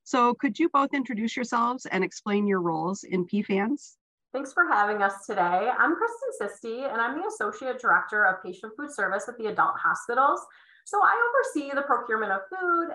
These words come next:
Speaker 2: uh, food-related items, the production of food, as well as the preparation and delivery of meals directly to our patients. Another really cool thing that's part of my oversight that most people wouldn't recognize or realize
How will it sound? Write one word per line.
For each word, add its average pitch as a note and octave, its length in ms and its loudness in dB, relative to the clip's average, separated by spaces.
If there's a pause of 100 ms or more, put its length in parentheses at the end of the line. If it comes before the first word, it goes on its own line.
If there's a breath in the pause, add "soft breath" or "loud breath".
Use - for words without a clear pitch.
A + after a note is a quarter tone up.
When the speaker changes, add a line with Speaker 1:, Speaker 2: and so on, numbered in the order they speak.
(120)
Speaker 2:
uh, G3 340 8
food-related D4+ 560 -4
items, G#3 540 2 (280)
the A3 40 -4
production C4+ 560 0
of C4+ 180 -6
food, G#3 440 0 (100)
as G3+ 140 0 (100)
well G3+ 260 6
as A3+ 140 -6
the A3 80 -6
preparation G3+ 640 -6
and A3 120 -8
delivery G3 460 0
of F#3+ 120 -8
meals F#3 340 -4
directly F3+ 400 2
to - 160 -4
our F3 200 2
patients. - 600 -14 (480 soft breath)
Another C4+ 360 4 (140)
really B3 260 4 (100)
cool B3+ 260 0
thing G#3 220 0
that's A#3+ 160 -8
part G3 260 4
of A3 60 -4
my G3+ 200 2
oversight D4+ 640 -4
that B3+ 140 -2
most A#3 200 -2
people C#4+ 280 -4
wouldn't A3+ 200 0
recognize B3+ 760 4
or A3 180 6
realize G3 480 4